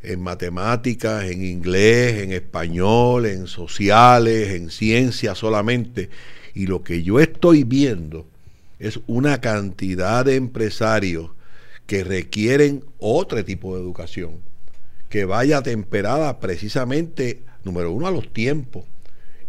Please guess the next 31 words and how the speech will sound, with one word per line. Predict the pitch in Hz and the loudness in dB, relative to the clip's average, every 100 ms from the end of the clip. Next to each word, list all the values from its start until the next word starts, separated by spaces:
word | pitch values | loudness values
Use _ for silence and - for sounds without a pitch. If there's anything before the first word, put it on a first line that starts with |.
| - | -2
y | 104 | -2
número | 101 92 85 | 0 0 0
dos, | 110 | 0
a | 160 | 0
la | 143 | 0
tendencia | 110 110 90 82 95 160 185 - 98 | 0 0 -2 0 0 0 0 0 -2
que | 95 | -2
lleva | 85 101 117 | 0 0 0
el | 85 | -2
empresarismo. | 80 82 - - 73 - - - - - - - - - - - - - 90 | -2 -2 -2 -2 -2 -2 -2 -2 -2 -2 -2 0 -2 -2 -2 -2 0 -2 0
Yo, | 87 98 117 135 - - - - - | 4 6 8 6 2 -8 -14 -18 -16
en | - 98 | -8 -6
mi | 101 101 | -2 0
época, | 135 156 127 123 110 117 - - - | 2 2 2 2 2 -4 -12 -14 -14
el, | - 98 95 - | -6 -4 -4 -6
el | 92 - | -10 -6
conocer | 95 90 90 107 117 131 131 - - - | -6 -6 -4 2 4 2 -2 -14 -20 -18
las | - 95 95 | -12 -4 -2
destrezas | 90 90 101 117 127 135 | -2 -4 0 0 2 0
administrativas | 123 113 113 110 98 113 123 117 104 | 0 -2 -4 -4 -4 -2 0 2 0
de | 98 | -2
la | 92 92 | -2 2
A | 117 | 2
a | |
la | 127 | 2
Z | 123 165 175 101 | 0 0 0 -4
era, | 101 131 120 98 - - - | -4 -2 -4 -6 -8 -4 -4
era | 110 147 | -2 -2
un | 135 | 0
monstruo. | 82 - - - - - - - - - - - - - - | -2 -2 -2 -2 -2 -2 -2 -2 -2 -2 -2 0 -2 0 0
Hoy, | 110 160 139 120 120 | 6 8 8 4 -2